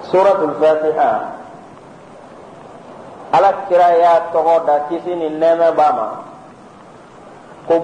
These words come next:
bɔrɔlikɛlan. Bɔrɔli kɛlan. O bɔrɔli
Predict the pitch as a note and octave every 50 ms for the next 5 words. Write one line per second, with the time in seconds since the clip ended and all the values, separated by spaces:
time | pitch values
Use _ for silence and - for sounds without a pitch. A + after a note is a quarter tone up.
0 | - - D#3+ E3 D#3+ D#3+ D#3+ E3 E3 E3 E3 D#3+ - E3+ D#3+ D#3 D#3+ D#3+ D#3+ E3
1 | - - - - - - - - - - - - - - - - - - - -
2 | - - - - - - - - - - - - - - - - - - - -
3 | B2+ B2+ B2+ D#3 E3 E3+ F3 E3+ E3+ F3 F3+ F#3 F3+ F#3 - - - E3 D#3 D#3+
4 | D#3+ D#3+ E3 E3 D3+ B2 A2+ - - - - - - - - - - - - -
5 | - - - - - - - - - - - - - - - - - - - -
6 | - - - - - - - - - D3 C#3+ D3 F3 G3+ G#3 G#3 G#3 G#3